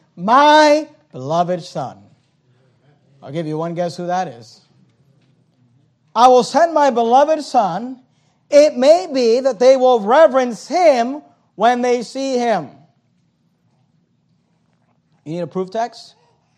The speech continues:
Just give you the most famous verse in the Bible. You know it. "For God so loved the world that he gave his only begotten Son, that whosoever believeth in him should not perish but have everlasting life."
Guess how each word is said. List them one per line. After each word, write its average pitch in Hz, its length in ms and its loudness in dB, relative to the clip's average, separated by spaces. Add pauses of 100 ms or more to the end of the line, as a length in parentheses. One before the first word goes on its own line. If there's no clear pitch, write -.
(880)
Just - 120 -20
give 170 140 -14
you 160 40 -12
the 156 60 -12
most 156 280 -12 (100)
famous 170 240 -14
verse 170 240 -14
in 156 60 -16
the 151 80 -14
Bible. 156 280 -8
You 165 140 -14
know 156 200 -10
it. 214 100 -14 (920)
"For 143 100 -20
God 156 300 -12
so 156 200 -16
loved 151 280 -14
the 143 60 -18
world 143 480 -12 (1080)
that 131 100 -20
he 131 80 -16
gave 143 640 -10
his 123 140 -20
only 131 200 -18
begotten 120 500 -20
Son, 104 220 -20 (1200)
that - 100 -20
whosoever 151 380 -12
believeth 135 340 -18
in 131 80 -20
him 131 140 -16
should 120 160 -20
not 123 160 -18
perish 123 260 -18
but 123 120 -20
have 123 120 -18
everlasting 117 680 -20
life." 113 280 -20